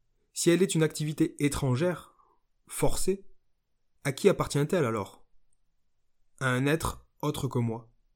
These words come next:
Qui est cet être ? Les dieux ? Certes, dans les premiers temps, la production principale,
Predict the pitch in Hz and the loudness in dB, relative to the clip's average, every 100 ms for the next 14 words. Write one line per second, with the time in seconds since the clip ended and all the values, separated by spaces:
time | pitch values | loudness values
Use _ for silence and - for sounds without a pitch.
0 | _ _ _ _ _ _ _ - - 123 | _ _ _ _ _ _ _ -12 -4 -2
1 | 120 151 156 123 - - _ _ _ _ | 0 -2 -2 -4 -10 -14 _ _ _ _
2 | _ _ _ _ - 113 110 131 190 - | _ _ _ _ -10 -8 -4 -2 -2 -4
3 | _ _ _ _ _ _ _ _ _ _ | _ _ _ _ _ _ _ _ _ _
4 | _ _ _ _ _ - - 202 160 139 | _ _ _ _ _ -4 0 0 0 0
5 | 131 131 170 135 127 175 180 _ _ _ | 0 0 2 2 0 -6 -8 _ _ _
6 | _ _ _ 127 131 - 165 160 170 151 | _ _ _ -8 -2 0 2 0 -2 -2
7 | 139 123 135 131 175 117 | -2 -2 -2 -2 -2 -4